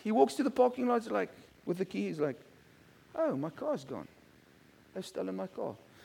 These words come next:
All right." I was like, "Now that, you're a man. That's a man." And I say it to him still today. That's incredible, 'cause I probably would not have acted that way if my car was stolen like that.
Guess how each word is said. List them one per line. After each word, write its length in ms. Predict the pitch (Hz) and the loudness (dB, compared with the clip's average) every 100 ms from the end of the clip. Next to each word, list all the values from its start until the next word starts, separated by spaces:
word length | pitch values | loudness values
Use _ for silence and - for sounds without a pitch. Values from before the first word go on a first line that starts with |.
| - - | -20 -6
All 120 | - 359 | 0 4
right." 280 | 165 208 - - - - - - - - - | 6 4 0 -14 -20 -20 -20 -20 -20 -16 -4
I 80 | |
was 120 | 139 139 | -4 0
like, 240 | 110 - | -2 -2
"Now 240 | 104 101 | -6 -4
that, 320 | 117 143 113 - 127 | 4 4 4 -2 2
you're 220 | 147 175 | 8 10
a 80 | 131 | 8
man. 460 | 107 107 113 98 - | 4 0 0 -2 -4
That's 320 | 113 156 - | 8 8 10
a 60 | 117 | 0
man." 580 | 87 90 92 50 - - - - - - - - - - - - - - - - - - | -2 -2 -4 -4 -12 -18 -20 -20 -20 -20 -20 -20 -20 -20 -20 -20 -20 -20 -20 -20 -20 6
And 120 | 196 | 10
I 120 | 185 | 12
say 260 | 185 - 220 | 10 10 10
it 100 | 214 | 10
to 60 | 214 | 8
him 120 | 208 | 4
still 180 | - 196 | 6 6
today. 320 | 185 156 156 | 6 6 8
That's 220 | 165 185 | 6 4
incredible, 760 | 175 143 151 151 147 117 71 - | -2 -2 4 6 6 2 -4 -6
'cause 100 | 160 | -4
I 120 | - | 0
probably 300 | - 175 165 | 2 0 0
would 180 | 165 143 | 2 2
not 200 | 139 196 | 6 8
have 120 | 165 | 8
acted 360 | 131 123 - 110 | 6 0 -2 0
that 160 | 113 120 - - - | 0 -2 -8 -20 -14
way 420 | - 123 110 - - - - - - - - | 2 6 6 2 -10 -20 -20 -20 -20 -20 -8
if 100 | 143 | 2
my 180 | 143 143 | 4 6
car 200 | 143 131 | 6 6
was 160 | 127 | 4
stolen 320 | - 127 123 | 4 6 6
like 160 | 117 101 | 0 -4
that. 160 | 95 | -6